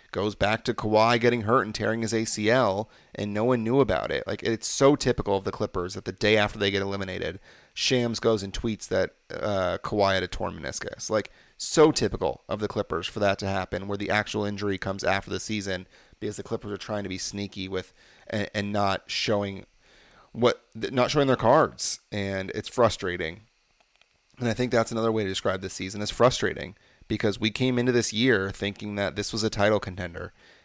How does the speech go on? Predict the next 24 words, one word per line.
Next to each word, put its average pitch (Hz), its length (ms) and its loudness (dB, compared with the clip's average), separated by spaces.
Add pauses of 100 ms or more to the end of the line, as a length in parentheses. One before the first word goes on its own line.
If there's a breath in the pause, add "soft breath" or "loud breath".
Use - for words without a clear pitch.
(100)
and 95 400 -2
this 101 160 -4
was 101 120 -4
a 101 60 2
team 107 320 -4
that 98 80 2
was 95 120 -4
being 98 220 -6
picked 110 240 -4
to 98 80 -8
win 107 140 0
it 104 80 0
all. 101 400 4
I 92 40 -16
mean, 92 100 -16
you 92 80 -10
look 104 160 -6
at 98 80 -12
guys 101 260 2
like 98 140 -4
Zach 104 300 -2
Lowe, 98 420 2
who 95 160 -4
are 92 320 -2